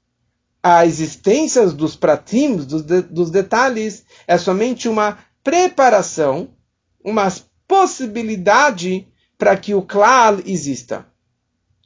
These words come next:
Os detalhes é só para chegar no, na regra geral. Por exemplo, existe shiur,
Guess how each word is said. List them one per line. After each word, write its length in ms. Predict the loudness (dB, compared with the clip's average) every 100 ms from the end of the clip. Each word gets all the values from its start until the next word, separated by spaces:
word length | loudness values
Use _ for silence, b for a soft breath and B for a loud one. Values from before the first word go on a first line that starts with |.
| _ -12
Os 140 | -8
detalhes 720 | -6 -2 0 2 0 -4 -8 -10
é 80 |
só 220 | -6 -2 -2
para 160 | -2
chegar 680 | -4 -4 0 2 4 4 0 _ _ _ -10
no, 340 | -6 -4 -4 -4
na 100 | -4
regra 420 | 0 0 0 -6
geral. 540 | -4 -2 -4 -6 -12 _ _ _ _ _ _ _
Por 120 | 4
exemplo, 560 | 4 4 0 -2 -10 -16 _ _ _ _ _ _ _ _ _ _ -20 -20 b b
existe 680 | -8 -6 -6 -6 -6 -6 -6
shiur, 560 | -6 -6 -4 0 0